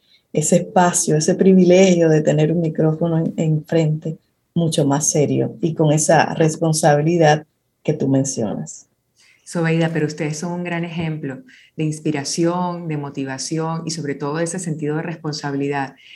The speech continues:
Speaker 2: Este programa, yo pienso que tiene un impacto tan grande en el, en la forma en que cada persona inicia su día y, y sobre todo las ideas, los pensamientos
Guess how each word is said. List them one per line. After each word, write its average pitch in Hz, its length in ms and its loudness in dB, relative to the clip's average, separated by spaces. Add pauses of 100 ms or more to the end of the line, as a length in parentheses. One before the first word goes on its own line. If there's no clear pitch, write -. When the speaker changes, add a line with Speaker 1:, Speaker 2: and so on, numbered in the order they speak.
(280)
Speaker 2:
Este 160 200 -4
programa, 202 800 -2
yo 165 260 -6
pienso 180 420 -6
que 185 100 -8
tiene 165 680 -4
un 160 160 -4
impacto 185 460 -4
tan 151 260 -4
grande 160 600 -4 (300)
en 165 160 -2
el, 147 440 -4
en 165 80 -4
la 156 100 -4
forma 190 380 -4
en 190 60 -4
que 196 100 -12
cada 185 260 -6
persona 165 340 -6
inicia 175 280 -6
su 175 160 -6
día 165 440 0 (420)
y, 160 400 0
y 165 80 -4
sobre 151 260 -4
todo 165 220 -4
las 180 160 -4
ideas, 165 600 -2
los 156 120 -10
pensamientos 160 1000 -6